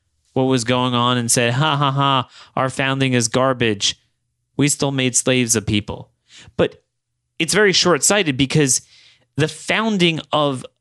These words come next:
our constitutional republic, the Declaration, the Constitution, that was not founded upon slavery.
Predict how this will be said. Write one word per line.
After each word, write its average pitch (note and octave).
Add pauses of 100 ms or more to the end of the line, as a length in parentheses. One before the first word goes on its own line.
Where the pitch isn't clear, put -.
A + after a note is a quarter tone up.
(720)
our C#3+
constitutional E3
republic, A#2+ (580)
the C3+
Declaration, C3+
the A2+
Constitution, C3+ (400)
that F#3
was F3+
not F3
founded C#3+
upon A#2+
slavery. F#2+